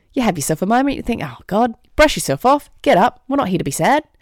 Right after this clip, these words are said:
You offer it for free, for crying out loud.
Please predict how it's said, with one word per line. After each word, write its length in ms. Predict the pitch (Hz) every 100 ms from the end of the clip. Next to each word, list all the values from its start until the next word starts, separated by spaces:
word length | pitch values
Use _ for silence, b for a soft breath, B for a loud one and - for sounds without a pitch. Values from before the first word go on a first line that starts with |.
| b b b b b b b b _
You 140 | - -
offer 280 | 247 - 285
it 200 | 247 _
for 120 | -
free, 420 | 202 - 208 226 240
for 140 | 254
crying 400 | - 220 202 175
out 180 | 160 160
loud. 380 | 156 143 135